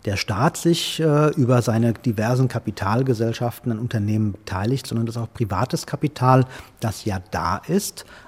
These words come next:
an so einer Stelle dann auch ins Risiko geht. Weil man muss sagen, am Anfang ist eine Idee, die Idee ist super. Ob sie am Ende funktioniert und auch wirklich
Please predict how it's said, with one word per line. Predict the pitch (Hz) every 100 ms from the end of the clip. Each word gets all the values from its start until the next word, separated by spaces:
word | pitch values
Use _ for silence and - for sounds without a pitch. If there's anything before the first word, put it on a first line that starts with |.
| _
an | 110 107
so | 98 117
einer | 123 135 143
Stelle | - 143 160
dann | 123 117 131
auch | - 107 131 - - - -
ins | 131 135 - 123
Risiko | 156 175 190 - 107
geht. | 104 101 -
Weil | 95
man | 101 107
muss | 123 -
sagen, | 160 160 175 160 - - - -
am | 117
Anfang | 117 160 143 139
ist | -
eine | 113
Idee, | 113 113 175 233 - - - - _ _
die | 135
Idee | 143 107 127 127
ist | 127 - -
super. | 120 - 190 240 - -
Ob | - 165
sie | - 165
am | 127 123
Ende | 143 131
funktioniert | 123 120 113 - 98 117 214 190 -
und | - 120 -
auch | 120 107
wirklich | 135 139 127